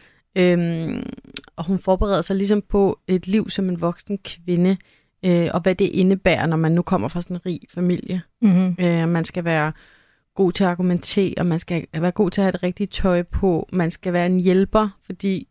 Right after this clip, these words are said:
Speaker 1: man skal jo selvfølgelig i fremtiden være sådan en charity wife.
Speaker 2: Ja, og man skal understøtte den, altså forsørgeren, ikke?
Speaker 1: Ja.
Speaker 2: Og
Speaker 1: Ja.
Speaker 2: man skal kunne køre en husholdning, det ser vi også, hvordan hun sådan,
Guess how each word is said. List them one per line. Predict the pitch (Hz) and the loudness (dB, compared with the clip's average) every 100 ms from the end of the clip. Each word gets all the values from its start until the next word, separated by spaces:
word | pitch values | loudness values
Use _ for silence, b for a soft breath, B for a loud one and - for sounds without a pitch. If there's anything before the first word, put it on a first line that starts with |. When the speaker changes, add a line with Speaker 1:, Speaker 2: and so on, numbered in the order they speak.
| _ | _
Speaker 1:
man | 170 | -6
skal | 165 175 | -4 -4
jo | |
selvfølgelig | 170 175 196 202 | -4 0 0 0
i | |
fremtiden | - 151 170 175 196 165 | -2 -2 0 2 2 2
være | 156 156 | 2 0
sådan | - 180 | 2 2
en | 165 160 - - | 2 2 -2 -8
charity | - 175 175 180 | -4 0 0 0
wife. | 170 156 156 160 - | 0 0 0 -2 0
Speaker 2:
Ja, | 226 208 | 2 2
og | 160 | 2
man | 196 | 0
skal | 185 196 - | 0 -2 2
understøtte | 190 202 214 - 180 175 165 - _ | 4 4 0 0 0 2 0 -6 _
den, | - 170 - | 0 0 -4
altså | - 180 156 | -4 -2 -2
forsørgeren, | 170 - 196 151 151 - _ _ _ | -2 0 0 0 -6 -10 _ _ _
ikke? | 220 220 | 2 2
Speaker 1:
Ja. | 135 - B B - | 0 -10 B B 0
Speaker 2:
Og | |
Speaker 1:
Ja. | 196 | 2
Speaker 2:
man | 190 | 2
skal | - | 0
kunne | - 185 | 0 2
køre | 202 | 2
en | 190 | 0
husholdning, | - 226 - 208 123 180 175 | 0 0 2 0 0 -4 -2
det | 185 | 0
ser | - 151 | 0 0
vi | 156 | 0
også, | 170 - | 0 0
hvordan | 180 170 | -2 0
hun | 165 180 | -2 -2
sådan, | 170 165 165 170 | -4 -6 -4 -6